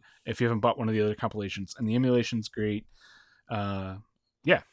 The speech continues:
really cool. I'm really happy Sega did this. I think Sega's kind of coming back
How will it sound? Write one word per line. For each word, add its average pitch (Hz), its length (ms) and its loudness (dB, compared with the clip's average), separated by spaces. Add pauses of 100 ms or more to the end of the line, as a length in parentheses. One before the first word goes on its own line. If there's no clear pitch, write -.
(140)
really 214 260 4
cool. 123 320 4
I'm 135 240 6
really 180 200 8
happy 151 260 6
Sega 147 320 4
did 139 180 -2
this. 143 220 8
I 131 100 0
think 143 160 2
Sega's 139 360 2
kind 131 220 2
of 110 100 -4 (200)
coming 147 260 2
back 123 440 2